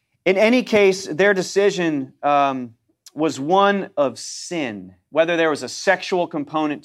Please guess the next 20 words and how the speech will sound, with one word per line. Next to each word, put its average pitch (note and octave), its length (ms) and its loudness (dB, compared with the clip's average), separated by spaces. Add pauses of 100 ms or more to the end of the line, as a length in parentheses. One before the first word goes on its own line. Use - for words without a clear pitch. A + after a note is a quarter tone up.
to C3+ 140 -2
it B2+ 120 -4
or A#2 160 -2
not. - 440 -6 (680)
One F#3+ 220 4
commentator, F3 560 2
John D3+ 320 0
Durham, D3 280 -2
has C3 300 -2
this C#3 260 -4
to B2 100 -10
write B2+ 340 4 (300)
about C3+ 420 4
this A#2 160 -8
gathering. B2 720 0 (320)
Uh, A#2+ 320 0
"The C3+ 100 -6
celebration G#3 960 4
of D#3 240 4
an D3 140 -2